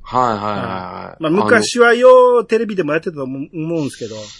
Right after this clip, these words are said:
Speaker 1: 多分ね、このネオン管のピンクのネオン管じゃないですか。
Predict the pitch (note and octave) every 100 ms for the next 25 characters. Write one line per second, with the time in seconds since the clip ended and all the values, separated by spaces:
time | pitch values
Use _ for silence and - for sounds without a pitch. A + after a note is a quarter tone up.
0 | _ - D3+ D#3 C3+ A#2 A2+ G#2 - A2
1 | A2 G#2+ A2 A2+ A#2 D3+ G3 G3 F#3+ F#3
2 | F3 - F#3 F#3+ - A#2 G2 G2 G#2 G#2+
3 | G#2 G#2 G2+ F#2+ F#2 E2 - F#2